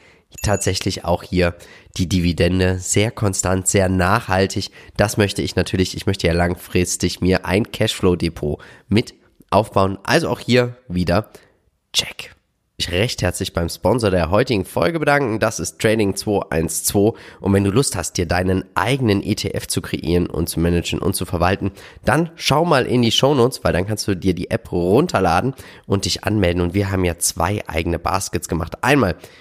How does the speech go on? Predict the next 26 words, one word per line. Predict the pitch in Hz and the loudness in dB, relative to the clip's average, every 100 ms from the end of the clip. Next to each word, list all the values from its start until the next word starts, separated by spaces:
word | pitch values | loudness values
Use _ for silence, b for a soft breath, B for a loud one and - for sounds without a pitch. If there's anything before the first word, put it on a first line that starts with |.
| B | B
für | - 92 | 0 2
unseren | 87 80 | 2 -2
Aktienpodcast | - 76 - 82 - - - 156 - | -4 -10 -4 -2 -2 -4 -2 -4 -2
und | 120 - | -4 -2
einmal | - - | -2 -2
für | 107 | -4
unseren | 95 - - | -6 -6 -6
Aktiencheck. | 101 - 110 101 110 - B B B | -8 -4 -2 0 -2 -4 B B B
Hier | - 113 95 | 0 2 4
wollen | 104 113 | 4 4
wir | 101 90 | 2 2
wöchentlich | 92 - - - - | 0 -2 -6 -6 -2
ein | 87 92 | 0 2
oder | 82 85 | 0 0
zwei | - 82 85 - | -2 -4 -4 -8
Aktien | - - 87 95 b b b | -8 -4 -4 -4 b b b
kaufen. | - 120 139 135 123 B B B | 0 2 2 -2 -6 B B B
Aktuell | - 135 127 107 | -4 0 2 2
ist | 98 | 2
unsere | 104 90 | 0 -2
Position | 82 98 82 - 87 | -2 -4 -2 -2 -2
eins | - 85 | -2 -6
Komma | - 78 | -4 -4
drei | 78 85 | -2 -4
zwei | - 87 82 | -4 -4 -4
Prozent | - 76 - 80 - | -4 -4 -2 -4 -6